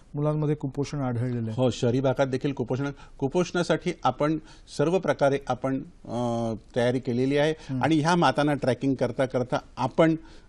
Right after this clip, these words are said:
Speaker 2: अ, बालमृत्यूंना देखील आपण कमी करण्याचं आव्हान आम्ही स्वीकारलेलं आहे.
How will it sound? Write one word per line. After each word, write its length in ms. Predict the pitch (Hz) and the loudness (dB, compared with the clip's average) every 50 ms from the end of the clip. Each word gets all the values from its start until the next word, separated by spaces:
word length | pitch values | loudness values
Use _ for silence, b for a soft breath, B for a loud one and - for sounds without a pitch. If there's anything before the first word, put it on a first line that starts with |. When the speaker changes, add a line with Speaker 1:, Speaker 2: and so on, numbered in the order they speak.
| - - | -18 -12
Speaker 2:
अ, 320 | 123 123 120 123 123 120 120 | -8 -4 -4 -2 -2 -2 -4
बालमृत्यूंना 880 | 117 113 117 131 131 143 147 151 147 143 - - 151 139 151 151 151 | -4 -2 0 0 2 2 2 0 0 -2 -2 -2 -2 0 0 0 0
देखील 380 | 151 131 127 - - 131 127 - - - - - - | 0 -2 -4 -2 -4 -4 -4 -6 -10 -18 -20 -10 -10
आपण 320 | 107 - - 120 120 127 - - - - | -10 -8 -6 -6 -6 -6 -8 -12 -6 -2
कमी 180 | 120 123 131 | 0 0 0
करण्याचं 440 | 123 123 117 117 113 110 - 127 113 - | 0 0 -2 -2 -4 -4 -4 -6 -6 -4
आव्हान 320 | - 113 117 120 131 135 110 | -4 -4 -2 0 0 -2 -2
आम्ही 220 | 107 110 113 120 | -2 -4 -4 -4
स्वीकारलेलं 580 | - - 123 117 - 147 147 156 156 151 143 139 | -2 -2 -2 2 2 4 4 6 4 4 6 4
आहे. 160 | 147 165 | 4 4